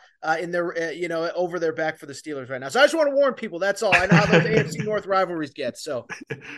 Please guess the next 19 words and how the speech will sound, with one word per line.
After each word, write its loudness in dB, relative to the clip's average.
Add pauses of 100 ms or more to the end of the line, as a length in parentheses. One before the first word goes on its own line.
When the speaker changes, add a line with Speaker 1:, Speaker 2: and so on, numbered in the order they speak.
(240)
Speaker 2:
is, 4
it 4
is 6
good 2
to 0
probably 4
put 4
a 6
warning 2
label 0
on 0
the, -2
on -2
the -2
Speaker 1:
Yes. -10
Speaker 2:
black 2
and -6
gold, 0
right? -2